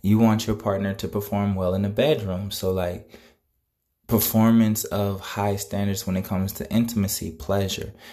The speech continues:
But all these things that we want from our partner and from life and from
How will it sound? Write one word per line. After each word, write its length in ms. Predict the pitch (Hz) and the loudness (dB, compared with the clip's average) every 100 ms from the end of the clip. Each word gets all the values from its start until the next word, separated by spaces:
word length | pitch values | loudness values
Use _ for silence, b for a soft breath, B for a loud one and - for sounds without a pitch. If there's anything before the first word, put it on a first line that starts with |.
| B | B
But 240 | - 98 - | 0 0 0
all 480 | - 139 170 185 185 | -6 -2 2 4 4
these 280 | 180 170 - | 4 2 -2
things 320 | 147 147 131 | -4 -4 0
that 180 | 113 104 | 2 4
we 140 | 113 | 4
want 440 | 98 107 123 113 | 4 4 2 0
from 240 | - 104 104 | -2 0 2
our 140 | 95 | 0
partner 560 | - - 107 - 110 104 | -2 -2 0 0 0 0
and 140 | 104 | -2
from 320 | - 90 90 | -4 -4 -2
life 320 | 92 104 110 101 | 0 0 0 -2
and 160 | 101 | -2
from 320 | - 90 87 | -2 -6 -6